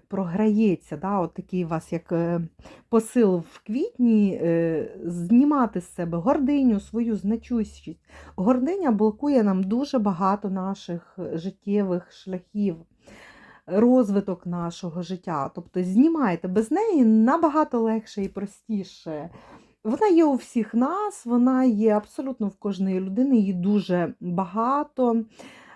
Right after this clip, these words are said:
Е, в мене вона також є, я її пропрацьовую. <laughs> М, і вам буде набагато краще. Е, ставте мені лайки, вподобайки. Бажаю вам гарного квітня, гарного сьогоднішнього дня.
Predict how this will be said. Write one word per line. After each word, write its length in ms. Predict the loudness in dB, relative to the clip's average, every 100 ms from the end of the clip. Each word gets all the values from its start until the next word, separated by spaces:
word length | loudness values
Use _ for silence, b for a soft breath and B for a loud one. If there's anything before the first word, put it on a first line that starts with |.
| -12
Е, 340 | -8 -4 0 0 -2
в 200 | -4 4
мене 300 | 6 6 4
вона 220 | 2 0
також 460 | -2 -4 -4 -4 -6
є, 260 | -4 -2 0
я 180 | 2
її 200 | 2 0
пропрацьовую. 1500 | -2 -2 2 2 0 -2 -2 -6 -2 0 2 2 4 4 4 0
<laughs> 60 | 0 -2 -2 -16 B B B B B B _ -4
М, 640 | 2 4 4 2 0 -4 -10 -18 -20 -2
і 160 | 4 6
вам 320 | 6 4 4
буде 280 | 2 2 0
набагато 680 | 2 2 0 -2 -2 -4 -8
краще. 520 | -4 -2 -2 -4 -10 -12 _ -8
Е, 140 | -6
ставте 340 | -2 -2 0 4
мені 260 | 6 6
лайки, 420 | 4 4 0 -4
вподобайки. 880 | -16 _ -4 -2 2 4 4 0 -4
Бажаю 480 | -2 0 2 0 0
вам 200 | 0 -2
гарного 560 | 0 0 0 -4 -4
квітня, 440 | -8 -6 -6 -4 -2
гарного 560 | 0 0 -2 -8 -12
сьогоднішнього 800 | -14 -12 -12 -12 -14 -16 -12 -10
дня. 360 | -6 -2 -2